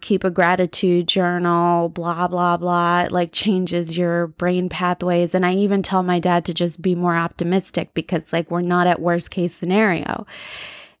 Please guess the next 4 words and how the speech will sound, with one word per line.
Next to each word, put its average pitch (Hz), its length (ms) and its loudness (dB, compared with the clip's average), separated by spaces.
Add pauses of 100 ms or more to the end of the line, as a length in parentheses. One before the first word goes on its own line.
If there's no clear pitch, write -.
(160)
And 202 600 2 (580)
I 214 220 2
can't 254 380 0
even, 214 600 0